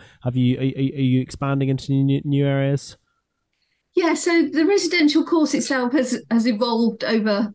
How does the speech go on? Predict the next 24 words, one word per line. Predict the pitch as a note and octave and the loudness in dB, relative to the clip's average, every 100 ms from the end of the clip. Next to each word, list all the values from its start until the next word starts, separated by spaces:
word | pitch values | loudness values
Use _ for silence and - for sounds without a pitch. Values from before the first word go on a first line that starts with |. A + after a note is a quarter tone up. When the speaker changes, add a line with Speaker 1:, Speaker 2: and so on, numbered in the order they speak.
| - | -2
Speaker 2:
oh, | A3 G3 F#3+ - | -2 -2 -6 -4
eight | G#3 G#3 | -4 -4
years | - A3+ B3+ B3 | -2 2 2 0
now, | A#3+ B3 B3+ C4 | 0 0 0 0
or, | G#3+ F#3+ F#3+ | 0 0 -2
yeah, | - G#3 G3+ F#3+ - - | -2 -2 -2 -6 -16 -6
or | G#3+ | -2
so. | G3+ A3+ A3 A#3 - - - - | 0 2 2 0 -2 -16 -16 -4
Um, | G#3+ G#3+ G3+ G3+ G3+ G#3 | 0 0 0 2 2 0
and, | G#3 G#3+ G#3 A3+ | -2 -2 -2 0
and | G#3+ | 0
it's, | G3 - - - - | 0 -4 -4 -4 -6
that's | A3+ - | -6 -2
our | A3 G3 | 0 0
sort | F#3+ G#3+ | 0 2
of | F#3+ F#3 | 2 0
bread | B3 G#3+ | -2 0
and | F#3+ G3 | 2 2
butter | F#3+ G3 F#3 F#3 | 0 0 0 2
of, | F3 F3 - | 2 0 -2
of | G#3 F#3 | 0 0
our | F3+ | -2
dashboard | F#3 F#3+ - F#3+ F3+ | -2 -6 -4 -2 -2
programme. | - F#3+ F#3+ F3 E3 F#3 | -2 -2 -2 -2 0 -2